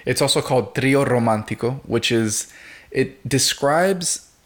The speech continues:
uh, an orchestration that is founded on really three voices. And those musicians that are singing are also playing instruments. Typically, there's, like, a guitarrón, a normal six string, and then some kind of requinto.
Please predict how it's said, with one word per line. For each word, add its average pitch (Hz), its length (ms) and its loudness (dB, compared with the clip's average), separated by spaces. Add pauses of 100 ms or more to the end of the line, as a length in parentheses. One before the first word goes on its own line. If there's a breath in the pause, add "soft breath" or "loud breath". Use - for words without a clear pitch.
(240)
uh, 110 280 6
an 120 120 0
orchestration 131 880 0 (160)
that 120 320 0
is 110 120 0
founded 147 540 0
on 110 500 0
really 127 400 2
three 131 320 0
voices. 123 680 0 (220)
And 120 180 2
those 123 280 2
musicians 120 520 0
that 107 100 2
are 107 200 0
singing 113 440 -2
are 107 140 2
also 110 240 0
playing 107 520 -4
instruments. 113 500 -4 (460 loud breath)
Typically, 131 360 0
there's, 117 240 2
like, 110 320 -2
a 117 80 0
guitarrón, 123 720 0 (500)
a 113 200 2
normal 113 300 0
six - 240 -2
string, 147 380 -4 (100)
and 117 120 2
then 113 100 2
some 113 140 -2
kind 123 180 -2
of 104 60 0
requinto. 110 600 -2